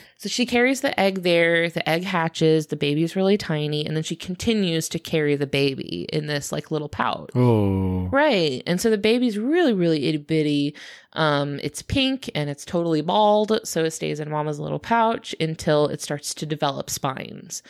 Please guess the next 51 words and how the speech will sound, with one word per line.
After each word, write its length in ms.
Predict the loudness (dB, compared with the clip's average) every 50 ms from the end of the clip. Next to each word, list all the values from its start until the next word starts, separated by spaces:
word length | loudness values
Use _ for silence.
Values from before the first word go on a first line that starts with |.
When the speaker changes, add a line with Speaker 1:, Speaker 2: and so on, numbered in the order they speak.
| -18 -12 -8
Speaker 2:
Mm-hmm. 280 | -8 -6 -6 -2 0
Speaker 1:
Um, 480 | 0 0 0 0 -2 -6 -8 -12 -14 -12
so 120 | -8 -2 0
once 160 | 0 2 2
they 80 | 2 2
start 200 | 2 0 0 2
growing 240 | 2 2 2 2 0
in 60 | 0
the 60 | -2
spines 440 | -2 -2 -2 -2 0 0 -2 -4 -4
and 60 | -4
they're 80 | -4 -4
too 180 | 0 0 0 0
pointy 480 | 2 2 2 2 2 2 0 0 0
for 160 | 0 0 0
mom 220 | 0 2 0 2 2
to 80 | 2 2
carry 300 | 2 2 2 2 2 2
around, 480 | 2 2 0 0 0 -2 -4 -4 -8 -10 -10
she'll 200 | -6 -4 -4 -2
dig 200 | -2 0 0 0
a 40 | 0
little 220 | 0 -2 -2 -2
burrow 560 | 0 0 2 4 4 4 4 4 4 2 -2 -6 -12 -20 -20 -20 -20 -10 -8
and 100 | -8 -4
she'll 180 | 0 2 2 4
leave 220 | 4 2 2 0
her 100 | 0 -2
baby, 440 | 2 2 4 4 4 4 2 2 2
which, 240 | 2 0 -2 -4 -6
by 180 | -6 -6 -6
the 100 | -4 -2
way, 360 | -2 0 2 2 4 2 2
the 80 | 0 0
baby 340 | 0 2 2 2 2 2 0
echidna 360 | 0 0 -2 -2 -2 -2 -2
is 120 | -4 -4
called 220 | -2 -2 0 0 0
a 40 | 0
puggle. 440 | 0 0 0 2 2 0 0 -2 -6 -18 -20 -20 -20 -20 -20 -20 _ _ -12
So 100 | -8 -6
she'll 200 | -4 -4 -4 0
leave 280 | 2 4 4 4 4 2
the 100 | 0 -2
puggle 460 | -2 0 0 0 2 2 2 2 2
<laughs> 320 | 0 -2 -4 -6 -6 -6 -4
Speaker 2:
Oh. 460 | 0 2 4 4 4 4 4 2 0 -2 -2 -2 0
Speaker 1:
in 220 | 2 2 4 4
the 80 | 2 2
burrow 560 | 2 4 4 4 4 4 4 6 6 4 4
until 720 | 4 2 0 0 0 0 0 0 2 2 0 -2 -6